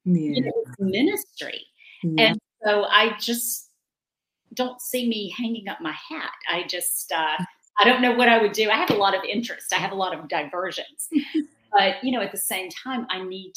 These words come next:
Speaker 1: to give. I
Speaker 2: Yeah.
Speaker 1: need to pour into people. It's just a need that I have.
Speaker 2: Mm-hmm. I w-, I would probably say your love language is those acts of service where it comes to serving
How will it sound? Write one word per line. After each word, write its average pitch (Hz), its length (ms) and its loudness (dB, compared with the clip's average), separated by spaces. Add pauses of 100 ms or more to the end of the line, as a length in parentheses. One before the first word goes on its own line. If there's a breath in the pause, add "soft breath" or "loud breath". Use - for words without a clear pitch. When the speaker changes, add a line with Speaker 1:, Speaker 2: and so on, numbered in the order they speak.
(100)
Speaker 1:
to 165 340 -8 (160)
give. 165 360 -6 (600)
I 175 120 2
Speaker 2:
Yeah. 170 60 0 (300)
Speaker 1:
need 170 180 -10
to - 240 -10
pour 370 220 -6
into 175 280 -4
people. 156 380 -10
It's - 180 -14
just - 200 -10
a 190 140 -6
need 165 340 -6
that 139 140 -8
I 151 60 -10
have. - 680 -8
Speaker 2:
Mm-hmm. 175 800 -4 (360 loud breath)
I 196 60 -6
w-, 208 200 -4
I 185 140 -2
would 190 200 -4
probably 160 340 -6
say 156 200 -4
your 156 200 -2
love 147 340 -4
language 147 520 -4
is 147 200 -2
those 143 380 -8
acts 143 400 -14
of 139 240 -8
service 147 840 -8
where 151 140 -4
it - 100 -12
comes 147 320 -10
to 151 80 -8
serving 139 960 -8